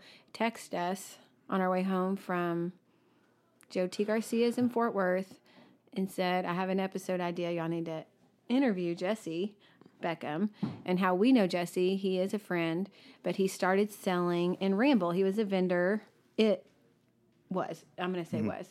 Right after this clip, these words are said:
Speaker 2: Yeah.
Speaker 1: For the sake of this, that will come, we'll hash that out. But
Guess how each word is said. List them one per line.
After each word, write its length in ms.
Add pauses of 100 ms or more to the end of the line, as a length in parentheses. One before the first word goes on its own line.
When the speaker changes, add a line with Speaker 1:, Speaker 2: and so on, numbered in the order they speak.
Speaker 2:
Yeah. 120 (360)
Speaker 1:
For 120
the 120
sake 240
of 120
this, 180
that 180
will 100
come, 340 (840)
we'll 140
hash 220
that 140
out. 160 (460)
But 260